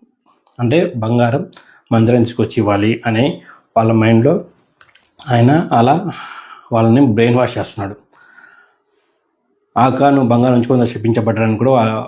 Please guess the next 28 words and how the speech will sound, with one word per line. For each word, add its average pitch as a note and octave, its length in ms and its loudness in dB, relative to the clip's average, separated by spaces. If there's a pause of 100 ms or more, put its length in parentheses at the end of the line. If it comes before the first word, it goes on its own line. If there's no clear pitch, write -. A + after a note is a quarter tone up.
వా-, A2+ 180 -2 (100)
వాళ్ళతో A2+ 220 0
చెప్తూ C#3+ 560 0 (200)
అసలు C3+ 180 -2
ఎంత B2 400 0
తెలివిగా, D3 500 4
ఎంత A#2+ 200 -6
చాకచక్యంగా A#2+ 720 -2
ఇతను B2 280 0
మోసం A2+ 240 0
చేస్తారంటే, A2+ 600 -2 (920)
మనం A2+ 300 4
వాక్యం C#3+ 600 2 (120)
బాగా A#2+ 240 0
చదివితే A#2+ 280 2
తప్ప B2 500 -2
ఈ A#2+ 40 -2
మోసాలని A#2 540 0
మనం C3+ 200 2
పసిగట్టలేం. - 520 -6 (1160)
యెహోషువ D#3+ 360 4
ఆరో C3 240 2
అధ్యాయం B2+ 360 0
పద్దెనిమిది B2 460 0
వచనంలో A2 220 0
చూడండి, - 1080 -6
అక్కడ A#2+ 160 0
ఆ, A2+ 500 2